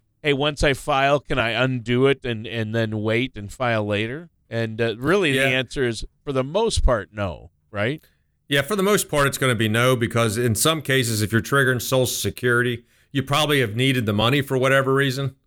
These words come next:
Speaker 2: And the only way you can actually, you know, get out of it is if you pay back whatever you took within that first year. And in, in many cases, Tony, people aren't able to actually, uh, pay all that money back that they've actually already received.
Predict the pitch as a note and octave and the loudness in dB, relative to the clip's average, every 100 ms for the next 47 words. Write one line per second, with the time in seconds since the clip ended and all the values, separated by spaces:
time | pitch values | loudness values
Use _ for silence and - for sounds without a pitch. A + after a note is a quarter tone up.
0 | _ _ _ _ _ _ _ - A#2+ C3 | _ _ _ _ _ _ _ -6 0 2
1 | D#3 D3 C#3+ C3 A#2+ C#3+ - C3+ C#3 C#3 | 2 4 2 0 -2 -4 0 0 0 0
2 | B2+ C3 - B2 B2 A#2+ A2+ - - - | 0 0 -2 -2 2 2 0 -6 -18 -4
3 | A#2+ A2 G#2+ - _ _ _ - - - | 0 2 2 -2 _ _ _ -20 -20 -8
4 | A#2+ A2 A#2 D3 D3 - _ _ A#2 A2 | -2 0 2 0 -2 -6 _ _ 0 0
5 | A#2 A#2 C#3 C3 B2 B2+ - A#2+ B2 A2+ | 0 -2 0 0 2 0 -2 0 0 0
6 | A2+ A2+ B2 C3+ - G#2+ G#2+ A2+ A2 - | -2 0 0 0 -8 -8 -2 2 2 0
7 | A#2+ A2+ - A2 B2+ C#3+ - _ _ C#3 | 0 0 0 0 2 0 -8 _ _ -2
8 | C#3 C#3 C#3 C3 D3+ D#3+ D#3+ - D3+ - | 0 2 0 0 0 2 2 2 0 0
9 | A#2 - A#2+ A#2 A#2+ C3+ A#2 A#2 A#2 A2+ | -2 0 2 2 0 0 2 2 2 2
10 | G#2+ G#2 G2+ G#2+ - - G2+ G2 G2 _ | 2 2 2 2 -2 -4 0 2 0 _
11 | _ _ _ B2+ A#2 A#2 - A#2+ A2 A2 | _ _ _ -2 0 0 0 0 0 0
12 | G#2+ G2 G2+ G#2+ F#2 - _ G#2+ G#2+ G#2+ | 0 0 0 2 0 -4 _ -6 0 0
13 | G2 G2+ - G2 F#2+ F#2+ F2+ F2+ F2 E2+ | 2 0 0 2 2 2 2 0 0 0
14 | - F2 D#2 | 0 0 -2